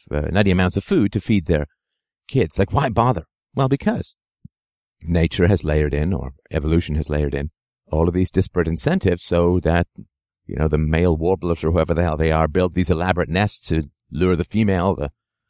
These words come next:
male dung beetles build these massive shit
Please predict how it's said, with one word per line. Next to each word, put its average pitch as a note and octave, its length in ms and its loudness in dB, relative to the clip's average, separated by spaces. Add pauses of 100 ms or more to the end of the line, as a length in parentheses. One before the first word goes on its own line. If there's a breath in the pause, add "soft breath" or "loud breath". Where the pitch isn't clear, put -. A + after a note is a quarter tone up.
(200)
male F2+ 300 0
dung G2 260 2
beetles F#2 460 0
build E2+ 260 0
these E2 400 0 (800)
massive F#2 500 0
shit - 260 -2